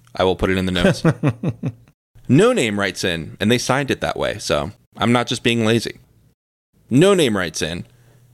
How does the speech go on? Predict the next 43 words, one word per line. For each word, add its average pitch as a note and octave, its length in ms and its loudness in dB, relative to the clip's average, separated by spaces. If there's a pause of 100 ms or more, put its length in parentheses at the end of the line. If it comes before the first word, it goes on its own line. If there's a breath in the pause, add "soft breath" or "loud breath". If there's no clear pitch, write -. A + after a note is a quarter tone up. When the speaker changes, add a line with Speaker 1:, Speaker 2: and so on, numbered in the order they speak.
(280)
Speaker 1:
"Just D3 340 0
wanted B2 340 0
to A#2+ 60 -4
send F#2 400 -2
a - 60 -6
quick - 300 -2
message F#2+ 340 -2
about F2+ 240 -2
two G2 160 -2
things. D#2 400 -4
First, - 500 -2 (220 soft breath)
in G#2 180 -2
episode C3+ 440 0
two A2 240 2
of G2 80 0
The G2 80 2
Last F2 300 0
of F2 100 -6
Us, F2 220 -2
I F#2+ 100 0
believe G#2+ 480 0
you D#3 120 2
were C#3+ 120 4
discussing F#2 640 -2 (340)
how G2+ 200 0
they F#2 140 0
focused G#2+ 420 0
a F2 80 0
bit F2+ 240 0
on F2+ 180 -2
Joel's D#2+ 320 -2
shaky E2+ 360 -4
hands, G#2+ 440 -4 (260)
specifically C3+ 600 2
where F#2 180 0
Joel G#2+ 320 2
is G2 100 -2
testing F2+ 460 -4
te-, - 280 -4 (120)
telling C#3 320 0
Tess, - 480 -6 (220)
testing C3+ 420 0
Tell, F#2 420 -4